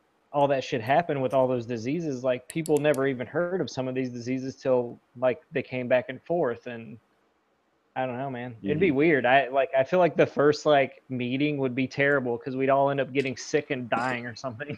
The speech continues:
Speaker 1: <laughs> It'd be like,
Speaker 2: <laughs> Right.
Speaker 1: "Oh, we just met this cool alien race, but we all have
Speaker 2: Yeah.
Speaker 1: different diseases and are immune to certain things and not other things," and
Speaker 2: That would be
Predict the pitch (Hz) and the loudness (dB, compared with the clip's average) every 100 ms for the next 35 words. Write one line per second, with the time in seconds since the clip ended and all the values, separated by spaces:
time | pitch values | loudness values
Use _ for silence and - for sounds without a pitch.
0 | - _ 165 147 147 143 139 117 139 127 | -14 _ -10 -2 0 4 6 8 6 4
1 | 95 - _ - 175 165 170 196 190 175 | 0 -8 _ -4 0 0 0 -2 -2 -4
2 | - 196 180 180 175 160 160 190 175 - | -4 -2 0 0 -2 -4 -4 -2 -2 -4
3 | 160 160 170 160 202 196 180 156 147 139 | -6 -2 0 2 4 4 2 -4 -10 -8
4 | 156 160 151 143 151 147 147 156 165 139 | -6 -6 -10 -8 -6 -4 -4 -6 -6 -8
5 | 127 160 147 151 151 143 143 147 147 160 | -8 -10 -8 -6 -6 -6 -6 -2 0 0
6 | 156 127 156 143 147 131 139 143 113 143 | -2 -6 -8 -6 -8 -10 -10 -2 2 4
7 | 165 147 151 | 4 4 0